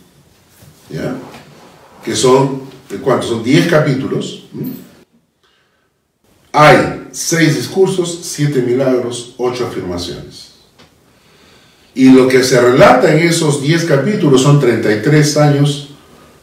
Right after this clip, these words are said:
eh, eso, desde el capítulo uno hasta el capítulo doce, son los treinta y tres años de la vida de Jesús,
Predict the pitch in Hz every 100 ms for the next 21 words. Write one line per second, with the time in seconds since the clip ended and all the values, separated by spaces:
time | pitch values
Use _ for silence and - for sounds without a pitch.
0 | _ - 110 113 117 139 117 - 113 -
1 | - - 131 135 131 131 160 104 101 101
2 | 98 113 151 190 180 147 143 - - -
3 | - - 127 127 131 123 104 98 98 95
4 | 117 117 117 104 82 80 80 71 71 69
5 | - - -